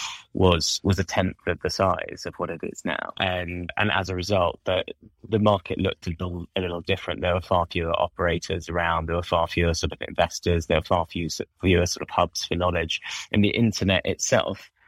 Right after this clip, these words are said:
was not nearly as efficient as it is now in terms of helping people to find other people and helping people to find knowledge and, and the rest of it. Um, so it was a little bit, uh,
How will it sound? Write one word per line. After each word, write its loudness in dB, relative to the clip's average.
was -2
not 2
nearly -2
as -4
efficient 0
as -8
it -6
is -4
now -2
in -6
terms -4
of -2
helping 0
people -2
to -4
find 2
other 2
people -4
and -2
helping -2
people -4
to -6
find 2
knowledge 4
and, -2
and -2
the -6
rest -4
of -8
it. -6
Um, 2
so 0
it 2
was -6
a -4
little -4
bit, -4
uh, 0